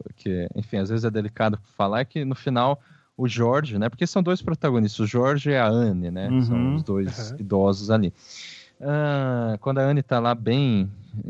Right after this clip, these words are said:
Speaker 1: fragilizada, na, na, na, nas piores condições, ele tem uma cena que ele conta sobre quando os, os pais deles, é, dele mandou ele pra um acampamento de férias, ele tinha dez anos de idade,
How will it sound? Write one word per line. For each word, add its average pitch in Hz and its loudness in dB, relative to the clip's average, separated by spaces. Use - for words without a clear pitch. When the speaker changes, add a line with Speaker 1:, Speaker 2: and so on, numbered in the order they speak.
Speaker 1:
fragilizada, 104 0
na, 90 -6
na, 90 -8
na, - -16
nas - -12
piores 104 0
condições, 123 0
ele 139 0
tem 139 0
uma 135 4
cena 135 2
que - 0
ele 143 2
conta 143 0
sobre 107 -2
quando 113 0
os, - -8
os - -10
pais 107 2
deles, 104 -2
é, 98 -2
dele 101 0
mandou 101 -2
ele 104 0
pra 107 -6
um 104 2
acampamento 110 0
de 147 2
férias, 131 2
ele 104 -2
tinha 107 -2
dez 104 2
anos 113 0
de 120 -2
idade, 127 -2